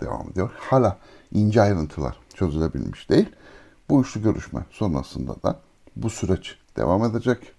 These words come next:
Belki de, e, on üçündeki Mitsotakis Erdoğan görüşmesi sonrasında, e, bir sinyal gelecek ve bu üçlü görüşme gerçekleşecek.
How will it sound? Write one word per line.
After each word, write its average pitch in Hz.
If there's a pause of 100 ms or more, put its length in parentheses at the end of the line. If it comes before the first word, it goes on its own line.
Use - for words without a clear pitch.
(440)
Belki 92
de, 98 (440)
e, 80 (680)
on 120
üçündeki 98 (360)
Mitsotakis 101
Erdoğan 98
görüşmesi -
sonrasında, - (480)
e, 80
bir 92
sinyal 73
gelecek 113
ve 95 (120)
bu 92
üçlü -
görüşme - (380)
gerçekleşecek. -